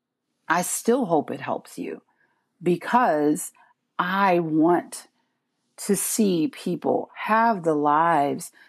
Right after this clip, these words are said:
that they really want to have and not m-, just material possessions, but in your, down in your spirit, the life you're living, the core of your everyday.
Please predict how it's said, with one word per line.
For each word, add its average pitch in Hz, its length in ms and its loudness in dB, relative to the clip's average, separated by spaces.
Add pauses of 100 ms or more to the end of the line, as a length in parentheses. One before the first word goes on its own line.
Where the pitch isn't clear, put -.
(100)
that 185 200 -2
they 226 140 4
really 226 540 2
want 190 260 0
to 165 60 2
have 165 380 0
and 160 160 2
not 226 260 2 (320)
m-, 180 320 -2
just 208 240 0
material 202 680 2
possessions, 165 680 0 (400)
but 196 140 2
in 240 240 4
your, 196 140 0 (240)
down 277 300 2
in 208 100 2
your 147 140 4
spirit, 175 500 2
the 156 100 2
life 185 420 2
you're 165 260 2
living, 147 500 0 (260)
the 165 80 0
core 220 480 2
of 156 200 0
your 160 300 -2
everyday. 160 760 0